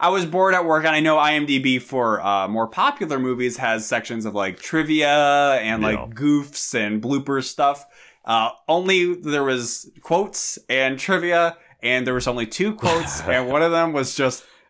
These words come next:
Speaker 1: "It's
Speaker 2: It's
Speaker 1: Quince."
Speaker 2: Quince.
Speaker 1: And I, had he not seen the movie, found that very funny,
Speaker 2: Mm-hmm.
Speaker 1: and having seen it, it's still fairly enjoyable.
Speaker 2: Yes.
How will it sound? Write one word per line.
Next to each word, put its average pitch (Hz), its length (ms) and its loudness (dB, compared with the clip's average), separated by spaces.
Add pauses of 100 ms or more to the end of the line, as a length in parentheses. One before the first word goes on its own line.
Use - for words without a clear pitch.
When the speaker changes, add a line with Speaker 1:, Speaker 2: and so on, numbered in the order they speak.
(100)
Speaker 1:
"It's - 280 -2
Speaker 2:
It's 98 100 0
Speaker 1:
Quince." 180 220 2
Speaker 2:
Quince. - 520 -2 (220)
Speaker 1:
And 143 180 2
I, 147 480 2 (120)
had 151 200 0
he 160 100 2
not 160 260 2
seen 180 240 -2
the 170 80 2
movie, 175 440 0 (260)
found 139 240 0
that 131 180 2
very 143 380 0
funny, 180 400 0
Speaker 2:
Mm-hmm. 180 160 2
Speaker 1:
and 165 300 0
having 190 340 0
seen 196 260 -2
it, 190 160 0
it's 135 160 -4
still 156 300 -2
fairly 139 440 -2
enjoyable. 101 800 -6 (180)
Speaker 2:
Yes. - 460 -10